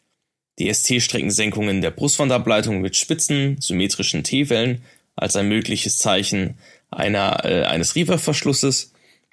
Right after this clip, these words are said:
und generell T-Wellen mit einer sehr hohen Amplitude, ähm, die ein Zeichen einer akuten Ischämie, also noch f-, bevor sich der klassische stemi entwickelt, sein können. Letztlich können auch S-T-Streckensenkungen und T-Negativierungen auf myokardiale Ischämie hinweisen,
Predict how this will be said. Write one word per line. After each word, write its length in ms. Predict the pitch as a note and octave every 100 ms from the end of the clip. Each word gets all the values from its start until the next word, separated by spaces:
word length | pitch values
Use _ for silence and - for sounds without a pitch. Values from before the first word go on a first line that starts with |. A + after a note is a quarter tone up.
| -
und 200 | - F#3
generell 540 | - D3+ E3+ F2+ D#2 D2
T-Wellen 440 | - F#2+ F#2+ F#2+
mit 140 | G2+ -
einer 240 | F2+ G2
sehr 260 | F#2 A2+ B2+
hohen 160 | A2+
Amplitude, 720 | D#2+ F#2 G2 - B2+ A#2 F2+ - - - _ -
ähm, 320 | D#2 F#2+ F#2+
die 160 | - G2+
ein 120 | F#2+
Zeichen 380 | - A2 - -
einer 160 | F#2+ F#2
akuten 400 | F2+ B2 - E2
Ischämie, 600 | - F2+ F#2+ E2+ E2+ - -
also 280 | - F2+ F#2
noch 200 | F#2+ -
f-, 180 | - -
bevor 300 | G2 - G#2+
sich 140 | G2
der 100 | F2
klassische 420 | E2 F#2+ F2+ -
stemi 320 | E2+ - G#2 F2
entwickelt, 540 | D#2+ F#2+ F2 C#2+ - _ _
sein 260 | - - -
können. 260 | - B2 - _ _ _ _ _ _ _ _ _ -
Letztlich 440 | D3+ - F3 F3
können 160 | D#3 C#3+
auch 100 | C3+
S-T-Streckensenkungen 1160 | - - - - - G2+ G2+ B2 B2 A2+ A2
und 180 | - -
T-Negativierungen 880 | - A2 A#2+ A2+ G#2 G2 G2 F#2+ F2
auf 200 | - -
myokardiale 640 | A2+ G#2+ A2+ G2 G2 A2
Ischämie 340 | G2+ - G#2 A2+
hinweisen, 680 | D3 C#3+ F#2 E2+ D#2+ A#2+